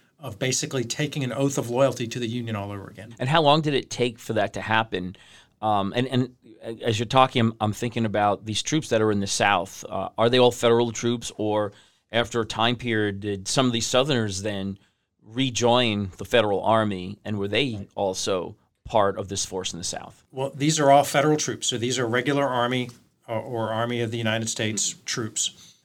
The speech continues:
Speaker 1: that garrison these places. Uh, they're organized in a district and department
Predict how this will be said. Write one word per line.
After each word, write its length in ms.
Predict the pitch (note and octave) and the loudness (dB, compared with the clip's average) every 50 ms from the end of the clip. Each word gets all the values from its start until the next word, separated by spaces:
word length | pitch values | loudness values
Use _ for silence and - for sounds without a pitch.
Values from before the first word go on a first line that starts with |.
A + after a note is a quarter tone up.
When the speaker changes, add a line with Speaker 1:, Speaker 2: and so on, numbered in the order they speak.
| _ _ A#2+ | _ _ -12
Speaker 1:
that 240 | B2 A#2+ - - | -10 -10 -10 -6
garrison 460 | A2+ B2 A#2+ A2+ B2 C3 - - D3 C3+ | -2 0 2 4 4 4 2 0 -2 -2
these 140 | C3+ C3+ | -2 -4
places. 460 | - - A#2+ G2+ G2 - - C3 - - _ _ _ _ _ _ _ _ _ _ | -4 -4 -4 -4 -4 -4 -6 -6 -10 -12 _ _ _ _ _ _ _ _ _ _
Uh, 220 | - A#2 A2 A2 A#2 | -2 0 0 0 0
they're 240 | B2+ C3+ B2+ B2 A#2+ | 0 0 0 0 0
organized 760 | - C#3 C#3 C#3+ C#3 C#3+ C#3 C3+ C3 C3+ C#3 C#3 C3 - - - | 0 0 0 2 2 2 4 4 4 4 2 0 -2 -4 -8 -12
in 140 | - C3+ A#2 A2 | -12 -8 -6 -6
a 60 | G#2 | -6
district 720 | F#2+ F#2+ - C#3+ C#3 - - - D#3 - - - - - - _ _ _ _ _ - | -6 -6 -4 -2 -2 -2 0 -2 -2 -2 -4 -8 -12 -12 -14 _ _ _ _ _ -12
and 120 | C3 B2 | -10 -8
department 600 | G#2+ A#2+ A#2 - - C3+ C#3 - - D3+ C#3 C3+ | -6 -8 -8 -2 0 0 0 -2 -4 -8 -10 -10